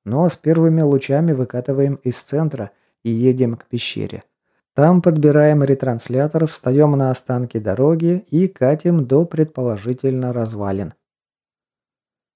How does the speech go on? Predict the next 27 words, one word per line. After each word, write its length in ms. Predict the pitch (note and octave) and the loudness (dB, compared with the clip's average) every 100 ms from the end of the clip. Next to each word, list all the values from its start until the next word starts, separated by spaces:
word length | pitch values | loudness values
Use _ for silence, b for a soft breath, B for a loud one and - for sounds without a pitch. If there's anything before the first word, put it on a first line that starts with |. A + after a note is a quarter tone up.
| _ _ - | _ _ -12
«Еще 380 | G2+ A2 C#3+ | -10 0 0
кого-нибудь 640 | C#3 C#3+ D3 C3 A#2+ A2+ A2+ | 4 4 4 2 2 0 0
будем 320 | C3 E3 D3+ | 0 2 -2
с 80 | - | -2
собой 340 | C#3+ C3+ A#2 | -4 0 -2
звать? 400 | A2+ G#2 F#2+ - _ _ _ | -2 -6 -6 -10 _ _ _
И 220 | G2 A2 | -4 -2
нужно 360 | A2+ A#2+ A#2+ A#2 | 0 -2 -2 -4
как-то 360 | A#2+ A2+ - A2 | -4 -6 -6 -8
пробить 420 | A#2 A2 C3 C3+ | -4 -2 -2 0
на 80 | B2+ | -2
предмет 520 | B2 A2+ A#2+ A#2+ - | -2 -2 -2 -4 -4
пулемета? 640 | A#2+ A2 G#2 C#3+ C3 - _ _ _ _ | -2 -2 0 -4 -4 -10 _ _ _ _
Едем 480 | G#2 A2 D3+ D#3+ D3 | -6 2 4 6 4
в 120 | C3+ | 4
неизвестность, 920 | C3+ B2 A2 A2 C#3 - C3+ - - _ | 2 2 0 -2 -2 -2 -6 -8 -18 _
и 100 | G#2 | -2
лучше, 360 | G#2+ C#3+ F#3+ D3+ | 0 0 0 0
если 300 | D3+ D#3+ D#3 | 2 2 2
пулемет 520 | C#3+ C3+ C3+ C#3+ D#3 | 2 2 4 2 -2
у 20 | |
нас 260 | C#3 C#3+ - | 0 -2 0
уже 220 | C3+ C3+ | 2 2
будет, 400 | C3+ E3+ D3 G2 | 4 2 2 0
но 120 | A#2+ | 0
не 120 | B2 C3 | 0 2
пригодится, 800 | C#3 C#3 D3+ F3+ C3 - - | 2 2 2 0 -2 -6 -10